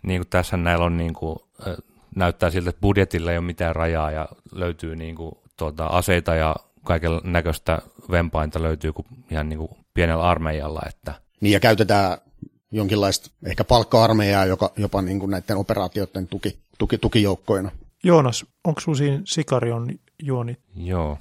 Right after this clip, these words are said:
Speaker 1: Sikario on Denis Villeneuvein elokuva vuodelta kaksituhatta viisitoista. Siinä on pääosissa Emily Blunt, joka esittää tämmöstä, ö, nuorta idealistista F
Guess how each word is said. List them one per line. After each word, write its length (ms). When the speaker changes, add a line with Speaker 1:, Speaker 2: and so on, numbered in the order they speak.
Speaker 1:
Sikario 600
on 100
Denis 320
Villeneuvein 520
elokuva 460
vuodelta 200
kaksituhatta 380
viisitoista. 560
Siinä 180
on 60
pääosissa 460
Emily 300
Blunt, 420
joka 220
esittää 420
tämmöstä, 340
ö, 200
nuorta 360
idealistista 800
F 40